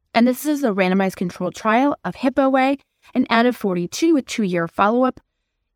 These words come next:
In this study, it showed fifty percent advanced to total hip arthroplasty in the H A group and only fifteen percent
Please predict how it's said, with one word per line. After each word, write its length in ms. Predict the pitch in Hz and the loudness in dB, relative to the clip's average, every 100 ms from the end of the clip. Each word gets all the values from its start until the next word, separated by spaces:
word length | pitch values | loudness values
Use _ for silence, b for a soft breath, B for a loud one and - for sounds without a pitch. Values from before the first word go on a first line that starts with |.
| _ _ | _ _
In 160 | 302 | 2
this 220 | 311 269 - | 4 2 0
study, 320 | 233 247 285 | 0 2 0
it 60 | 214 | -2
showed 160 | 175 | -4
fifty 200 | - 302 | -4 -6
percent 400 | 339 339 233 190 - | -6 -4 0 0 -2
advanced 420 | 190 190 190 - | -2 0 -2 -4
to 60 | |
total 280 | 196 196 196 | -6 -2 0
hip 180 | 180 196 | 0 -2
arthroplasty 760 | 165 175 - 165 165 - 170 | -2 -4 -2 -2 -2 -4 -4
in 100 | - | -2
the 140 | 185 - | -2 -2
H 240 | 175 - | -4 0
A 100 | 254 | 0
group 300 | 247 262 254 - | 2 2 0 -2
and 120 | 214 - | -4 -2
only 280 | 202 214 208 | 0 2 2
fifteen 640 | 190 320 339 - - 349 349 | 0 0 0 0 0 2 2
percent 600 | 240 202 - 165 175 | -2 -2 -2 -2 -2